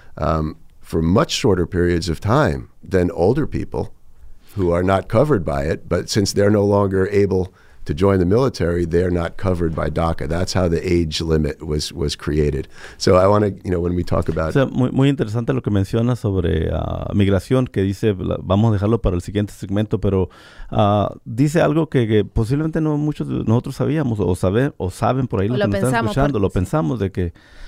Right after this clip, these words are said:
Speaker 2: ah, en la cuestión, los, los militares o el gobierno ha, ha determinado la edad en la cual daca termina, o sea, los jóvenes que están, que son beneficiados por daca,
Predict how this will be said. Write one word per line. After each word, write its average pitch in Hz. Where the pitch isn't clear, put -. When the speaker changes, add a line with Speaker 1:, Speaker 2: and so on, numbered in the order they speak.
Speaker 2:
ah, 98
en 104
la 98
cuestión, 143
los, 104
los 98
militares 110
o 98
el 90
gobierno 117
ha, 101
ha 95
determinado 107
la 95
edad 101
en 98
la 87
cual 110
daca 104
termina, 104
o 151
sea, 120
los 104
jóvenes 123
que -
están, 117
que -
son 120
beneficiados 113
por 95
daca, 117